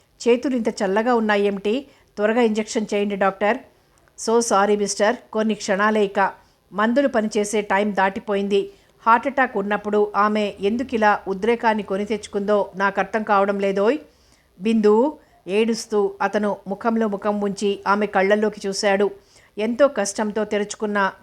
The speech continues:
కనులు అతని వంక పూర్తిగా చూడకముందే మూతలు పడ్డాయి శాశ్వతంగా. "బిందు, నేనేం చేశాను? నిన్ను చేతులారా చంపుకున్నానా బిందు?" అతడు ఆమె మీద వాలిపోయి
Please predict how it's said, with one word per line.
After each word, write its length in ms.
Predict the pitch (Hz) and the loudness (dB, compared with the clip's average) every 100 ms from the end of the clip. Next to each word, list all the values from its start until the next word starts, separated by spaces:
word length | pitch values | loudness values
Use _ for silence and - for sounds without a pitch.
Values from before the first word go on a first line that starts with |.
| - | -2
కనులు 440 | 202 220 214 202 196 | 0 2 4 2 2
అతని 220 | 196 214 | -2 0
వంక 220 | 202 202 | -2 -2
పూర్తిగా 540 | 226 214 208 208 214 208 | -4 -2 -4 -4 -2 -2
చూడకముందే 800 | 202 202 214 208 196 196 202 196 | 0 -2 -2 -2 -2 -2 -2 -4
మూతలు 320 | 190 208 220 | -6 -2 -2
పడ్డాయి 520 | 214 202 185 190 196 - - - _ - | 0 -2 2 2 2 -2 -14 -20 _ -6
శాశ్వతంగా. 840 | - 208 208 226 214 202 202 196 - _ _ _ 185 | 2 2 2 -4 -2 2 4 2 0 _ _ _ -4
"బిందు, 520 | 226 214 214 269 294 - | 0 4 4 4 -2 -10
నేనేం 320 | 214 202 214 233 | -4 -2 -2 -2
చేశాను? 500 | 214 208 202 196 226 269 _ _ 196 | -2 -2 -2 -2 -6 -8 _ _ -4
నిన్ను 200 | 220 226 208 | 0 2 2
చేతులారా 460 | 220 269 226 214 208 | 2 4 4 2 0
చంపుకున్నానా 520 | 196 208 226 220 208 196 | -4 -4 -2 0 0 0
బిందు?" 460 | 190 190 196 254 - _ _ - | -2 0 2 2 -2 _ _ -8
అతడు 380 | 196 220 208 202 - | -2 0 2 0 0
ఆమె 220 | 196 196 | -2 0
మీద 220 | 190 214 | 0 0
వాలిపోయి 760 | 226 196 190 196 208 202 202 | 2 2 2 0 -2 0 -2